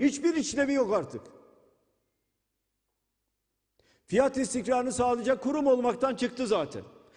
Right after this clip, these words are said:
Merkez Bankası'nın tek işlevi kaldı, matbaada Türk lirası basmak. Başka bir işlevi yok.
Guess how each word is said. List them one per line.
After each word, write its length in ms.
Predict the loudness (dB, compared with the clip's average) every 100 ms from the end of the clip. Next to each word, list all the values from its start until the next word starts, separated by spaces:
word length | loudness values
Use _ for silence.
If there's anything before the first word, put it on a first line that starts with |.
| -20 -2
Merkez 400 | 2 4 2 2
Bankası'nın 520 | 2 4 2 2 0
tek 260 | 0 2 2
işlevi 420 | 0 2 2 4
kaldı, 440 | 4 4 2 0 -2 -18 -10
matbaada 600 | 0 0 2 0 2 0
Türk 240 | -4 -4 -2
lirası 280 | -2 -4 -6
basmak. 380 | -6 -8 -8
Başka 300 | -6 -4 -4
bir 100 | -6
işlevi 320 | -6 -8 -8 -10
yok. 180 | -14